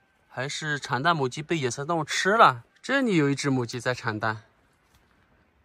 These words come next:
那我从这里爬上去，会不会惊吓到它？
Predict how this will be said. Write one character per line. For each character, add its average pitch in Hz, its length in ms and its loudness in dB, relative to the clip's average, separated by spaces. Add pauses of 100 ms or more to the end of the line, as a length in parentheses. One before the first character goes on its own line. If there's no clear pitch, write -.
(2500)
那 123 220 -2
我 113 100 -6
从 110 180 -12
这 139 140 -4
里 131 100 -2
爬 113 240 -2
上 139 180 0
去， 127 160 -12
会 127 140 -8
不 123 100 -8
会 131 140 -8
惊 151 240 -4
吓 151 220 2
到 107 100 -4
它？ 98 220 -14